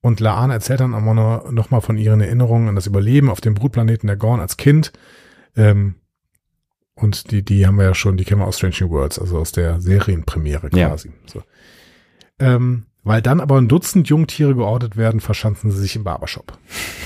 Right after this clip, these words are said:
Speaker 2: Ja.
Speaker 1: Währenddessen auf der Enterprise Uhura und Pelia. Uhura hat so eine Theorie entwickelt, um das Gorn-Störn-,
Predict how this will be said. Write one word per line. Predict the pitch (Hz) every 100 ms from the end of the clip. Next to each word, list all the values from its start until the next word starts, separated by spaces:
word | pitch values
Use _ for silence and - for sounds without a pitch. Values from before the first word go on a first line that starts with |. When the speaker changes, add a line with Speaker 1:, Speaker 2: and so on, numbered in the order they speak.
| - - - _ _ - -
Speaker 2:
Ja. | 87 - _ _ _ _ _ _ _ _ _ _ _ _ _ _ _ _ _ _
Speaker 1:
Währenddessen | - 143 185 175 139 -
auf | 90 -
der | -
Enterprise | 92 90 - 98 117 - -
Uhura | 113 104 156 196 185
und | 147 143
Pelia. | - 90 73 - - - _ _ - _ _ _
Uhura | 127 127 196 190 143
hat | 160
so | 139
eine | 135
Theorie | - 120 110 147
entwickelt, | 101 80 - 101 127
um | 113 110
das | 113 -
Gorn-Störn-, | - 107 107 104 - 98 92